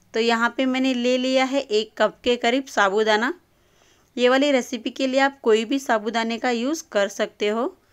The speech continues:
बड़ा या छोटा। तो यहाँ पे हमें ना तो भिगोना है और ना ही इसे हमें रोस्ट करना है, आपको ऐसे ही साबूदाने को यूज़ करना है। तो यहाँ पे मैंने ले लिया है ग्राइंडिंग जार, उसमें मैं ऐड करूँगी एक कप साबूदाना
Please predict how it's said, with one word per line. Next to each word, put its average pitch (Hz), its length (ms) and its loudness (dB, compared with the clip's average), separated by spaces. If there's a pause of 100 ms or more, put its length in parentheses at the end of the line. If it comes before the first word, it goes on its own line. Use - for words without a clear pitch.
(200)
बड़ा 196 260 4
या 240 160 2
छोटा। 240 420 -2 (640)
तो 220 80 0
यहाँ 240 320 4
पे 277 60 0
हमें 262 260 2
ना 233 180 4
तो 262 160 2
भिगोना 208 560 0
है 240 260 -2 (260)
और 208 80 2
ना 214 180 4
ही 240 220 2
इसे 262 220 0
हमें 254 360 0 (380)
रोस्ट 233 380 4
करना 240 400 4
है, 254 200 -2
आपको 214 360 0
ऐसे 208 300 2
ही 262 140 -2
साबूदाने 214 580 0
को 381 120 -4
यूज़ 202 300 0
करना 165 300 -4
है। 160 160 -14 (420)
तो 220 40 0
यहाँ 226 200 4
पे 226 100 -4
मैंने 247 260 0
ले 226 200 0
लिया 240 240 0
है 254 180 -2
ग्राइंडिंग 196 580 -2
जार, 220 320 2 (300)
उसमें 233 260 -6
मैं 247 180 -2
ऐड 202 240 0
करूँगी 233 500 -2
एक 202 200 -2
कप 247 180 -2
साबूदाना 202 760 0